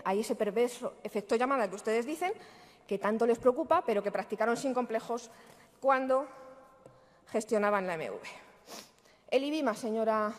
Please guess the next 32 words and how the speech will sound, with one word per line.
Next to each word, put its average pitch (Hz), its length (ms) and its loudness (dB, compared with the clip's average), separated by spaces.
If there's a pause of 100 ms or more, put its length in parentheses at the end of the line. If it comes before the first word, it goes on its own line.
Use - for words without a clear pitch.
(540)
Aguirre, 240 340 2
usted 208 200 -2
que 240 60 -2
está 254 160 -2
tan 220 140 0
preocupada, 190 440 -8 (960)
también 294 260 6
regularizó, 359 580 4 (440)
y 202 60 -2
en 180 60 -4
su 180 120 -6
etapa, 214 340 -2 (1300)
la 226 100 4
vivienda. 208 440 2 (520)
En 269 160 6
mil 359 120 2
novecientos 349 400 4
noventa 294 260 2
y 302 80 -4
cinco 392 360 2
se 370 100 0
aprobó 233 240 2
un 277 80 4
decreto 311 440 4
en 269 100 -4
el 247 100 0
que 247 80 0
regularizaron 240 560 2
las 294 120 2
situaciones 294 480 -2
de 269 60 2
ocupación 269 480 0